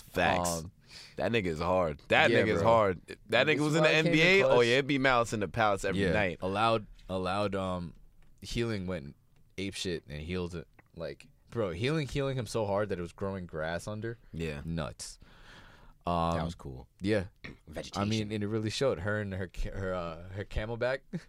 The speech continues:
Speaker 2: Um, oh.
Speaker 1: Damn, Giannis.
Speaker 2: Oh. Bucks and six.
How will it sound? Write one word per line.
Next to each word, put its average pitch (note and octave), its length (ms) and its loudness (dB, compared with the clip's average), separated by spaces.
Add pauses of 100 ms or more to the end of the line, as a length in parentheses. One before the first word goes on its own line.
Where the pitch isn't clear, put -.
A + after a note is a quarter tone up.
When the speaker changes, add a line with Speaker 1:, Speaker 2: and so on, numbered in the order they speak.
(1120)
Speaker 2:
Um, G2 460 -6 (1200)
oh. A2+ 460 2 (720)
Speaker 1:
Damn, C3+ 320 4
Giannis. C#3 400 4
Speaker 2:
Oh. A#2+ 340 0 (1000)
Bucks G2+ 300 -4
and D2 80 -14
six. - 380 -14